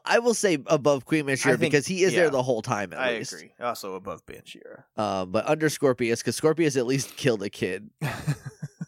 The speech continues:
Speaker 1: Um, so coming at number thirteen, Grum, two U's, two M's. What a terrible,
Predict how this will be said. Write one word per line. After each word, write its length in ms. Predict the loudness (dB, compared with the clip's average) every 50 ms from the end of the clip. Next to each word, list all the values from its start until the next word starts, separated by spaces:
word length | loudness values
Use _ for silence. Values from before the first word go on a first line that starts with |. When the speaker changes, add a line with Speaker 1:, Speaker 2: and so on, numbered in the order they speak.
| _ _ _ _ _ _ _ _ _ _ _ -8
Speaker 1:
Um, 520 | -4 -2 -2 -2 -2 -2 -2 -4 -6 -10
so 120 | -14 -10 -4
coming 260 | -4 -2 -2 0 0
at 80 | 2 2
number 180 | 2 2 0
thirteen, 680 | 2 2 2 2 2 -2 -6 -4 -4 -4 -6 -6 -8 -10
Grum, 540 | -6 -2 0 2 2 2 2 0 -2 -4 -6
two 140 | -4 -2 -2
U's, 300 | 0 0 0 0 -2 -2
two 200 | -2 -2 0 0
M's. 380 | 2 0 0 -2 -4 -6 -8 -6
What 100 | -6 -6
a 20 |
terrible, 560 | -6 -4 -2 -2 -2 -2 -2 -4 -8 -10 -10